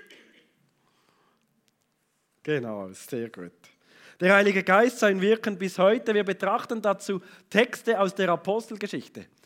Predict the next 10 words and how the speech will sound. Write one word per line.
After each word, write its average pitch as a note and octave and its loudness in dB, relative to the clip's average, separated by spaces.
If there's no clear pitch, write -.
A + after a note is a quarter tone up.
Als E3 -4
die G#3+ 4
Apostelgeschichte A3+ 0
veröffentlicht A#3+ 0
wurde, A3+ 2
hat G#3+ 0
man G3 0
irgendwann A3+ 0
sehr G#3+ 2
früh G#3+ -4